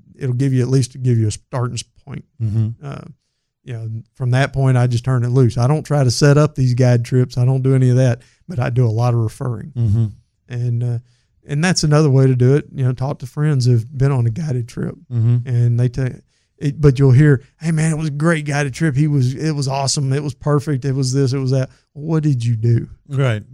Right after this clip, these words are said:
Speaker 2: right.
Speaker 1: Find out what they did. I mean, to some people, a great guided trip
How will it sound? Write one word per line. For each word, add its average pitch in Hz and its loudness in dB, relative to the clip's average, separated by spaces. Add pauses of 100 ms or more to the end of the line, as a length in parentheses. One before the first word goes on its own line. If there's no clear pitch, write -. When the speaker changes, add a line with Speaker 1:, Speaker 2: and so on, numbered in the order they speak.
(180)
Speaker 2:
right. 107 -4 (180)
Speaker 1:
Find 170 -2
out 151 2
what 147 4
they 120 0
did. 113 2 (320)
I 135 -4
mean, 123 0
to 139 -4
some 165 0
people, 135 -2 (600)
a 123 -8
great 139 2
guided 135 2
trip 160 0